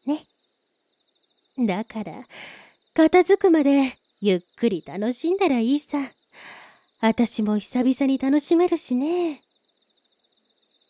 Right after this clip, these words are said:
ん？なんだい、その顔は。そのまんまの意味だよ。何ってあんたさん、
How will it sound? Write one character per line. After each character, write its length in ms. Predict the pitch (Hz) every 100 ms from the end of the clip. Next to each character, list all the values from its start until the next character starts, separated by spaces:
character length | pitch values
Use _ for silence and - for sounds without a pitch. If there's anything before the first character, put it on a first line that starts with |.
| _ _ _ _ _ _ _ _
ん？ 320 | 208 196 185 294 - _ _ - - - - _ _ _ _
な 580 | 294 214 185 143 185 381
ん 120 | 392
だ 180 | 311 285
い、 220 | 320 427
そ 240 | - 330
の 140 | 285 277
顔 420 | - 269 262 254
は。 340 | 254 247 220 - _ - - - _ _ _
そ 260 | - - 269
の 180 | 240 226
ま 200 | 190 220
ん 160 | 285 320
ま 120 | 392
の 120 | 330
意 200 | 254 262
味 100 | 254
だ 120 | 208
よ。 180 | 180 180 269 370 - _ _ _ _ _ _ _ _ _ _ _ -
何 640 | 240 190 160 190 226 196
っ 40 |
て 220 | - 107
あ 160 | 110 208
ん 80 | 294
た 160 | -
さ 240 | 269 -
ん、 80 | 214